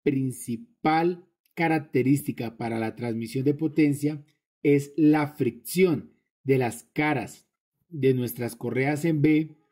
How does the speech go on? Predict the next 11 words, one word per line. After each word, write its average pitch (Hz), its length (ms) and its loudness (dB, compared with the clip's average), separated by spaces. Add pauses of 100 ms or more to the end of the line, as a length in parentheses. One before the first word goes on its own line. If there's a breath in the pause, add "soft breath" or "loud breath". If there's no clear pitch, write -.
(280)
contra 180 540 2
las 170 260 0
paredes 156 560 2
de 139 120 4
las 131 260 -2
canales 123 720 -2
de 110 180 -2
las 110 180 -6
poleas. 139 640 0 (840)
Es 107 260 -2
decir, 120 640 2